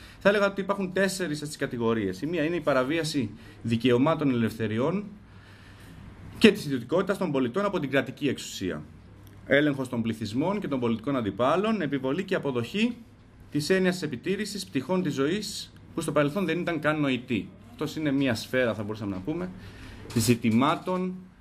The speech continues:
που έχουμε να αντιμετωπίσουμε. Μια δεύτερη κατηγορία είναι η συλλογή, κατοχή, αξιοποίηση και εν τέλει εμπορευματοποίηση προσωπικών δεδομένων από μεγάλους επιχειρηματικούς κολοσσούς. Αναφέρθηκαν πριν.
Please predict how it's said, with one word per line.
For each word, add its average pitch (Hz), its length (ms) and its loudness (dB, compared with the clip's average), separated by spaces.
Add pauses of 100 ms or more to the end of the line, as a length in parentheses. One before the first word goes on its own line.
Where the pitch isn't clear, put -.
(380)
που 131 540 2
έχουμε 139 300 -2
να 120 100 -4
αντιμετωπίσουμε. 104 600 -4
Μια 156 160 2
δεύτερη 185 800 0 (580)
κατηγορία 127 680 2
είναι 170 220 2
η 160 100 4
συλλογή, 135 460 4
κατοχή, 120 680 0 (180)
αξιοποίηση 113 960 -2
και - 80 -2
εν 113 180 2
τέλει 151 440 2
εμπορευματοποίηση 110 840 0
προσωπικών 117 420 0
δεδομένων 156 560 4 (320)
από 151 180 2
μεγάλους 170 380 0
επιχειρηματικούς 143 600 -4
κολοσσούς. 110 600 -4 (720)
Αναφέρθηκαν 113 580 0
πριν. 202 260 -2